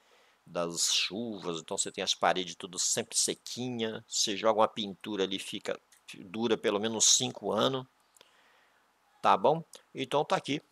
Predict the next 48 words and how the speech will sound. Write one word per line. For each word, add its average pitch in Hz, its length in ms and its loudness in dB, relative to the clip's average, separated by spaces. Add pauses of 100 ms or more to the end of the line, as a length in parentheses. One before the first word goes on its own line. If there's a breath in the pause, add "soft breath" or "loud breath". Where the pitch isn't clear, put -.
(760)
um 143 160 -4
modelo 120 420 4
legal 117 580 4 (100)
pra 117 160 2
você 113 340 -2
se - 180 0
inspirar. 110 400 2
Mais 123 200 0
uma 113 180 4
vez, 107 400 0
tá? 117 220 0 (400 loud breath)
Eu 117 100 4
não 135 120 -2
tenho 123 280 0
a - 20 2
outra 113 280 4
parte, - 440 2
que 110 80 -2
é 98 60 6
o, 92 260 0
o, 85 540 -10
o 78 60 -10
laje, 90 640 6
telhado, 101 540 0
tá? 92 280 -2 (160)
Eu - 60 -20
tô - 140 -16
trazendo 92 420 -8
uns 85 100 -10
vídeos 87 220 -12
mais 87 240 -8
rápido, 92 360 -6
apresentando 90 540 -10
só - 220 -2
a 95 40 2
articulação 98 640 -2
de 101 100 -12
dentro 98 480 -8
da 95 120 -4
casa. 92 640 -4
Veja 82 220 -12
quanto 95 240 -6
eu 135 40 -10
trago. 90 340 4
Eu - 20 -6
não 82 60 -12
trago 92 280 0
um, 95 180 -8